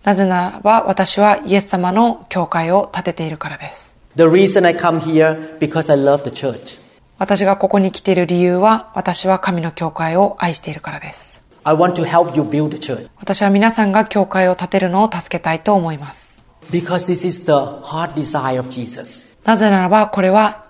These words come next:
Speaker 1: イエス様の心からの願いだからです。
Speaker 2: In Haggai chapter two, verse seven.
Speaker 1: ハガイ書二章七節では、
Speaker 2: He said that I will shake all nations, and the desire of all nations will come,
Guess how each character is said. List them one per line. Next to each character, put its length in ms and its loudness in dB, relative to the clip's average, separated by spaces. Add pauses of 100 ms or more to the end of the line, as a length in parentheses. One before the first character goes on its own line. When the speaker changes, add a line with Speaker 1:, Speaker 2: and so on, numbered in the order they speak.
(180)
Speaker 1:
イ 60 2
エ 60 4
ス 80 -2
様 260 0
の 260 4 (320)
心 340 2
か 120 0
ら 100 2
の 120 4
願 260 2
い 40 -4
だ 80 -4
か 120 -8
ら 80 -10
で 140 -12
す。 220 -14 (140)
Speaker 2:
In 140 6
Haggai 480 2
chapter 320 2
two, 180 2
verse 260 4
seven. 360 2 (200)
Speaker 1:
ハ 160 0
ガ 140 4
イ 60 2
書 120 4
二 140 6
章 180 4
七 240 4
節 280 -2
で 100 0
は、 220 -2 (100)
Speaker 2:
He 140 2
said 280 6
that 260 4
I 100 4
will 260 6
shake 420 2
all 280 6
nations, 800 2 (220)
and 200 2
the 80 0
desire 480 4
of 120 2
all 160 6
nations 540 4
will 160 4
come, 440 -2